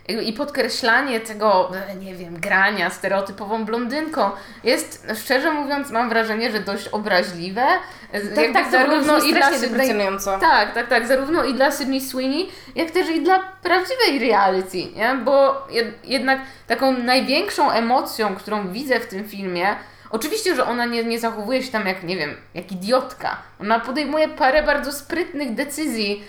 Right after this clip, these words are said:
Speaker 1: e, je-, jeśli chodzi, jeśli chodzi o rozmowę z tymi agentami, żeby gdzieś tam przekierować być może rozmowę, żeby, żeby skupić się na czymś innym, żeby wzbudzić sympatię. Ostatecznie to nic nie daje, no bo, sorry, no, masz do czynienia z facetami, którzy mają na ciebie fa-, w-, teczkę dowodów,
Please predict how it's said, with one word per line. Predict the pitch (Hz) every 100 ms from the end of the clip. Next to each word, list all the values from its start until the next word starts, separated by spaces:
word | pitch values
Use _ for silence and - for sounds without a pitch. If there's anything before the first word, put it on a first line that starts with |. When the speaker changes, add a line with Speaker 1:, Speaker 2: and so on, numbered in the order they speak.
| - -
Speaker 1:
e, | 196 202 202 202 196
je-, | 190 180
jeśli | 220 226 220
chodzi, | 247 220 233 214
jeśli | 208 220
chodzi | 240 220
o | 214
rozmowę | 208 202 226 254 190
z | -
tymi | 220
agentami, | 170 208 208 220 190 190 202 - - -
żeby | 190 208 202
gdzieś | 196 220 -
tam | 214
przekierować | 226 233 226 226 233 233
być | 254
może | 285 320 320
rozmowę, | 320 302 285 277 220 202 202 196
żeby, | 190 190 208 220
żeby | 226 226
skupić | - 262 269
się | 311
na | 294 311
czymś | 330 349
innym, | - 285 269 226 190 180 180 -
żeby | - 220
wzbudzić | 269 233 262 294 -
sympatię. | 339 311 269 247
Ostatecznie | 262 285 302 302 302 302 - -
to | 285
nic | 320 294
nie | 330
daje, | 320 302 254
no | 262
bo, | 254 262 - -
sorry, | - 277 262 240
no, | 233
masz | 233 247
do | 226
czynienia | 269 277 254 240 233 240
z | 240 226 220
facetami, | 262 277 269 247 254
którzy | 226 247
mają | 233 240 240
na | 247
ciebie | 254 233
fa-, | 262 262 226
w-, | 226 214 - - -
teczkę | 277 - 240
dowodów, | 254 254 202 214